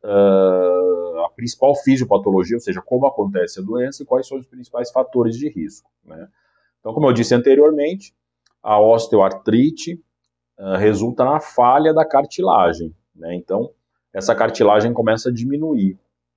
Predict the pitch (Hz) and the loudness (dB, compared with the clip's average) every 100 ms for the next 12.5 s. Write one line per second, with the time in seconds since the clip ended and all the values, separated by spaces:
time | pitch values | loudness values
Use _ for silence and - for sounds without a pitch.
0 | _ 82 82 82 80 80 92 95 95 - | _ -4 -2 0 -2 -2 -2 -2 -4 -2
1 | 104 113 95 101 98 98 92 92 92 - | 2 4 4 2 2 2 2 2 2 -2
2 | 95 104 110 113 - _ _ _ 92 101 | 0 2 2 0 -8 _ _ _ -4 0
3 | 107 117 - 127 120 123 127 127 131 120 | 2 2 2 0 0 0 -2 0 0 2
4 | 135 151 - 165 - 98 87 95 131 139 | 2 0 -2 -4 -2 -4 -4 -4 -2 2
5 | 143 143 - 131 - _ 90 90 90 92 | 0 -2 -10 -20 -20 _ _ -14 -8 -6
6 | 92 92 - _ _ - 98 98 98 90 | -4 -6 -10 _ _ -12 -6 -6 -2 -2
7 | 90 92 92 87 85 85 - 107 - 120 | 0 -4 -2 0 0 -2 -8 -8 -6 -6
8 | 120 120 _ _ _ _ 98 104 117 110 | -6 -8 _ _ _ _ -6 -2 0 2
9 | 101 120 120 110 - - 92 95 95 98 | 4 6 4 2 -4 -4 0 0 0 -4
10 | 92 92 92 90 92 92 95 110 120 101 | -2 -4 -4 -6 -6 -4 -6 -6 -4 -6
11 | 90 92 87 92 87 90 90 90 113 107 | -6 -6 -8 -10 -12 -10 -8 0 4 4
12 | 107 - 107 - | 2 -4 -10 -10